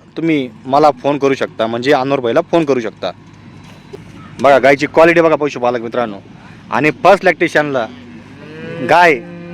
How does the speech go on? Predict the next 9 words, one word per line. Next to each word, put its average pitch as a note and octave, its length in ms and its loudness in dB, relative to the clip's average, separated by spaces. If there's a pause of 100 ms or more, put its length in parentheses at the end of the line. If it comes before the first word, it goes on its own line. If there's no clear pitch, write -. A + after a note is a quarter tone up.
(120)
सतरा E3+ 420 0
ते F3+ 140 0
अठरा D#3 260 0
लिटर C#3 220 -6
दूध E3+ 260 -2
देईल B2+ 240 -2 (760)
आणि C#3 280 -2
गायीची E3 340 2
किंमत E3+ 260 0